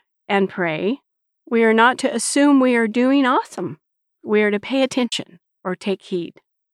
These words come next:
All these things make perfect sense, of course, but we do sometimes think we can just go on cruise control and we will be fine. We don't break the Ten Commandments. We are law-abiding citizens. But how is it that we do occasionally get out of fellowship?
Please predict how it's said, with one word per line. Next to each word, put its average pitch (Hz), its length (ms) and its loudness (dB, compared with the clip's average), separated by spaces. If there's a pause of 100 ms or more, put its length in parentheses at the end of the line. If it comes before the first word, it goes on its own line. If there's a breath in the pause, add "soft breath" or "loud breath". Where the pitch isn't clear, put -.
(140)
All 269 160 4
these 302 200 2
things 190 280 0
make 190 180 -2
perfect - 380 -8
sense, 165 360 -6
of - 120 -20
course, - 340 -4 (340)
but 240 140 -4
we 247 120 0
do 311 200 4
sometimes 262 760 0
think 202 360 -2 (400)
we 240 100 0
can 233 140 2
just 208 200 -4
go 202 140 -2
on 185 160 0
cruise 330 420 0
control 175 680 -2
and 196 180 -4
we 196 100 -2
will 202 120 -4
be 226 160 -6
fine. 302 480 -2 (440)
We 196 120 -4
don't 226 340 0
break 233 320 -2
the 214 60 -6
Ten 233 280 -2
Commandments. 226 800 0
We 208 120 -4
are 185 120 -2
law-abiding 185 720 0
citizens. 202 640 -4 (460)
But 233 100 -4
how 294 240 -2
is 415 180 0
it 277 140 -2
that 220 180 -4
we 214 140 -2
do 262 240 0
occasionally 254 640 -2
get 196 220 -8
out 196 160 -6
of 196 80 -14
fellowship? - 500 -10